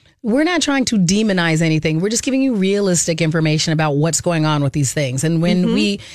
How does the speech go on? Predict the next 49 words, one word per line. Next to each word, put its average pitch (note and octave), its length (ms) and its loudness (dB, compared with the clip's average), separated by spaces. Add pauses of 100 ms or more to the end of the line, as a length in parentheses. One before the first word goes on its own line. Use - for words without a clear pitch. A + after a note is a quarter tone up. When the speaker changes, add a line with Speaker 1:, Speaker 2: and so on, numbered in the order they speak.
Speaker 1:
and F#3+ 120 0
we A3+ 140 0
understand, G#3 640 0
you F#3 80 0
know, D#3 300 0
that E3+ 440 0
a E3+ 80 0
lot D#3+ 300 2
of F#3+ 80 -4
places G#3 300 -2
in G3+ 60 -2
the F3+ 60 0
country F3 340 0
have D#3 160 2
already C#3+ 260 0
legalized A3 520 0
this. G3+ 200 0
We F3 100 -6
understand F3+ 400 0
that's D#3+ 140 0
all D#3+ 100 2
fine. C3+ 320 -2
We F#3 180 0
were A#3+ 120 0
trying G#3+ 260 0
to G#3 60 0
make F#3+ 160 2
sure G3 100 -2
that E3+ 180 0
you F#3 140 0
maintain F#3 560 2 (300)
the F3+ 100 2
integrity F#3 560 0
and E3 140 2
the D#3 60 0
things F3 260 0
that E3+ 120 -4
you F#3 60 0
need E3+ 160 2
for - 80 -6
your D3 120 2
family D#3 320 2
here D3 160 2
in C3+ 60 0
Minnesota. B2+ 460 -4 (180)
Speaker 2:
A-, - 100 -4 (280)
that's G#3 220 -2
absolutely G3+ 520 -2
true. F3 380 -2